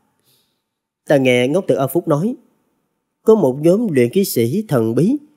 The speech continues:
được xưng là Thâm Uyên Giám Thị Giả, cầm thần tiên xua đuổi thi thể của Thương Ngô Đại Đế, tạo thành âm phủ xâm lấn.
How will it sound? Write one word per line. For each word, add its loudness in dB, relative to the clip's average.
được 4
xưng 4
là 0
Thâm 4
Uyên 2
Giám 0
Thị 2
Giả, -2
cầm 2
thần -2
tiên 2
xua 4
đuổi 0
thi 4
thể 0
của 0
Thương 2
Ngô 4
Đại 0
Đế, -2
tạo 2
thành -2
âm 0
phủ 0
xâm -2
lấn. -6